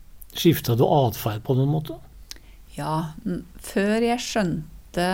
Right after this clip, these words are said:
Speaker 2: mm, mine egne begrensninger,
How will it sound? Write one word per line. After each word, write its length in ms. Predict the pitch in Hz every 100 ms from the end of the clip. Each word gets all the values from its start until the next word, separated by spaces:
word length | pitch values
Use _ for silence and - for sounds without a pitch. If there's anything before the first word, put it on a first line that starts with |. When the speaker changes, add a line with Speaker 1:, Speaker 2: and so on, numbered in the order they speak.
| 190 190 190
Speaker 2:
mm, 80 | 202 208 - - - - - - - - -
mine 260 | 196 208 190
egne 260 | 151 151 156 160
begrensninger, 800 | 170 147 147 156 175 220 277